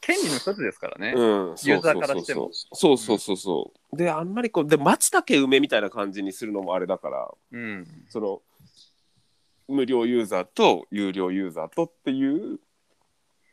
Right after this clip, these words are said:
Speaker 2: 風な住み分けでっていうのは、なんかその三桁はありなんじゃないかなと思って。
Speaker 1: うんうん。
Speaker 2: そう。あ、だから任天堂ぐらいがちょうどいいかな。スイッチオンラインぐらい。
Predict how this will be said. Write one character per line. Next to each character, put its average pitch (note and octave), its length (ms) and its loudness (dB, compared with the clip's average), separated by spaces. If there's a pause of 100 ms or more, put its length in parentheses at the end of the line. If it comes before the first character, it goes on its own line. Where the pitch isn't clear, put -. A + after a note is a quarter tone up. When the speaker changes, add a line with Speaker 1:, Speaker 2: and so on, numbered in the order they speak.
(600)
Speaker 2:
風 B2+ 180 4
な G2 80 4
住 - 200 -4
み F#2+ 120 4
分 F2+ 180 0
け - 20 -4
で A#2+ 100 0
っ - 20 0
て - 180 -4
い E2 40 0
う - 20 -6
の D#2 160 -4
は、 E2+ 200 -2 (360)
な - 80 -4
ん - 20 -2
か G2+ 80 -4
そ - 160 -4
の G2+ 180 2 (380)
三 - 260 -4
桁 - 400 -4 (200)
は F2 280 4
あ F2+ 60 -2
り C#3 80 -4
な C#3 140 -4
ん D#2 40 -6
じ D#2 60 -6
ゃ D2+ 60 -6
な E2+ 100 -2
い D#2+ 60 -6
か - 80 -10
な D#2 100 -8
と - 120 -14
思 - 120 -14
っ - 140 -20
て。 - 120 -8 (200)
Speaker 1:
う F#2 60 -14
ん - 20 -10
う F#2 40 -10 (120)
ん。 - 480 -14 (160)
Speaker 2:
そ D#2+ 320 2 (1120)
う。 - 140 -20
あ、 G#2 100 2
だ F#2 60 0
か - 60 -4 (120)
ら G#2 140 4
任 D3+ 180 6 (200)
天 A4+ 200 6
堂 G4+ 160 4
ぐ G4+ 60 6
ら D4 80 6
い - 40 0
が G#2+ 80 -10
ち - 120 -10
ょ G#2+ 100 0
う G#2 40 2
ど G#2+ 60 4
い G2+ 40 6
い - 40 -4
か D2 80 -6
な。 - 240 -14 (440)
ス - 180 0
イ G2+ 40 4
ッ - 100 -8
チ A2 100 4
オ G#2 80 8
ン G2+ 100 2
ラ F#2+ 120 4
イ F#2+ 80 0
ン - 20 -4
ぐ E2+ 80 -2
ら C#2 80 -6
い。 - 40 -12